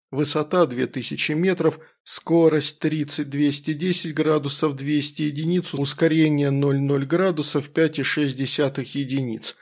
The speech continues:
Время возможной ликвидации шестнадцать миллисекунд, опасность атаки сто, уровень помех один и четыре,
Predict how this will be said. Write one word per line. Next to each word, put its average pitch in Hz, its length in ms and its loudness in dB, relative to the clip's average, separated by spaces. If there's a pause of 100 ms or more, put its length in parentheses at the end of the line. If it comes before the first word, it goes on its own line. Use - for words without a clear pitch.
(280)
Время 156 400 2
возможной 131 600 0
ликвидации 151 720 0
шестнадцать 135 720 -2
миллисекунд, 151 760 -2 (320)
опасность 143 720 0
атаки 135 460 -2
сто, 185 440 2 (240)
уровень 147 480 4
помех 147 480 2
один 139 380 -2
и 139 140 -6
четыре, 143 680 -2